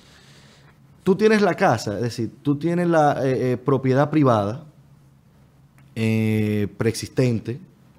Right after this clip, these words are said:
que se permite, en el área protegida. Y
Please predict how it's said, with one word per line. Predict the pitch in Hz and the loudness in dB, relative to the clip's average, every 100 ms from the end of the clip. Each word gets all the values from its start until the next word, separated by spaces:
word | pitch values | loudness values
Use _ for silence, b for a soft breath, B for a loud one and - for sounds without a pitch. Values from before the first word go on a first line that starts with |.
| _ | _
que | 95 | -12
se | - | -12
permite, | - 87 90 139 127 - 143 - b b b b b b b b b _ | -8 -6 0 2 2 -4 -16 -18 b b b b b b b b b _
en | 139 131 | 2 4
el | 127 | 4
área | 127 120 | 2 0
protegida. | 110 95 92 95 - - _ _ _ _ _ _ _ _ _ _ _ _ _ _ - _ b b b b b _ _ _ _ _ _ _ | -4 -6 -10 -16 -18 -20 _ _ _ _ _ _ _ _ _ _ _ _ _ _ -20 _ b b b b b _ _ _ _ _ _ _
Y | 156 165 160 160 160 156 156 151 151 147 143 | 0 2 2 4 4 4 6 6 6 4 0